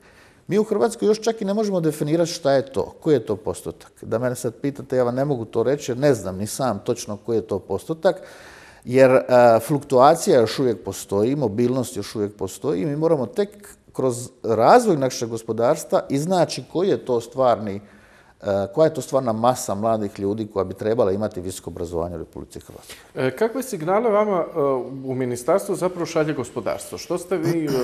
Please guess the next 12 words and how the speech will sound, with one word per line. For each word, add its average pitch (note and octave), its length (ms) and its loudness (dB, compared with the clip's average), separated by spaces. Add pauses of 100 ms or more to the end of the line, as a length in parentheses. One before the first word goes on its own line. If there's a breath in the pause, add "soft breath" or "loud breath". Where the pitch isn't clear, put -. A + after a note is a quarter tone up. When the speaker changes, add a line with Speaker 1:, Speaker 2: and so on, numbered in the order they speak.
(200)
Speaker 1:
<clears throat> C#3 280 -10
Speaker 2:
iskusili D#3+ 560 -4
od A#2+ 100 -2
strane C#3+ 320 -4
gospodarstva C3 840 -4
ili F3+ 240 -2
dobili B2+ 460 2
kao A2 220 -2
informaciju A#2+ 600 -6
od C3+ 60 -8
strane B2+ 280 -6
gospodarstva A#2+ 680 -4